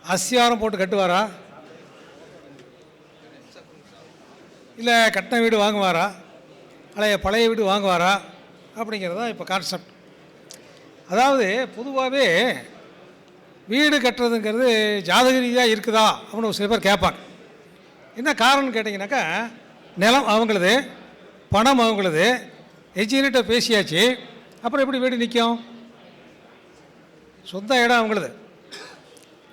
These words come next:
என்ஜினியர்கிட்ட கான்ட்ராக்டா பேசியாச்சு, பணம் கொடுக்கறதுக்கு பேங்க் இருக்குது, அப்புறம் எப்படி வீடு நிக்கும்? நிக்கும். ஒரு ஜாதகத்துல வீடு எப்ப கட்டலாம்னு தெரிஞ்சுக்கிறதை விட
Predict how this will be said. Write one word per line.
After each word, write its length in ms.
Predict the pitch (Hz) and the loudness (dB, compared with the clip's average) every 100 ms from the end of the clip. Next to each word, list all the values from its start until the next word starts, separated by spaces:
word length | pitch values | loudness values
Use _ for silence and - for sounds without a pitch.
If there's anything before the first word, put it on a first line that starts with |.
| - - - - | -20 -20 -20 -12
என்ஜினியர்கிட்ட 360 | 214 262 254 269 247 | -2 0 0 0 0
கான்ட்ராக்டா 380 | 240 240 233 233 | 0 0 -2 0
பேசியாச்சு, 440 | 233 233 214 190 131 - - - - - - _ - - - - - | 0 2 2 0 -6 -14 -20 -20 -20 -20 -20 _ -20 -20 -20 -10 -4
பணம் 220 | 233 277 | -2 -2
கொடுக்கறதுக்கு 480 | 247 226 226 269 208 | -2 -4 -6 -4 0
பேங்க் 220 | 240 247 | 2 2
இருக்குது, 260 | 214 175 127 - - - - - - _ _ _ _ _ - | -2 -4 -10 -16 -20 -20 -20 -20 -20 _ _ _ _ _ -6
அப்புறம் 200 | 226 269 | 0 0
எப்படி 160 | 285 269 | 2 2
வீடு 200 | 262 240 | 2 2
நிக்கும்? 260 | 233 214 - - - - - - - - - - - - - - - - - - - - - - - 165 | 0 -4 -6 -20 -20 -20 -20 -20 -20 -20 -20 -20 -20 -20 -20 -20 -20 -20 -20 -20 -20 -20 -20 -20 -16 -10
நிக்கும். 260 | 170 247 - - - - - - - - - - - - - - 226 | -4 -4 -4 -18 -20 -20 -20 -20 -20 -20 -20 -20 -20 -20 -16 -2 0
ஒரு 100 | 196 | 4
ஜாதகத்துல 480 | 214 269 254 - 175 220 262 170 - - - - - 180 | 4 6 4 2 2 4 4 0 -12 -20 -20 -20 -10 -4
வீடு 260 | 247 285 247 214 | 0 0 2 0
எப்ப 220 | 214 262 208 | 0 -4 -2
கட்டலாம்னு 460 | 202 - 233 262 - | -6 0 2 2 2
தெரிஞ்சுக்கிறதை 420 | 220 226 214 190 | 0 0 0 0
விட 100 | 160 | 2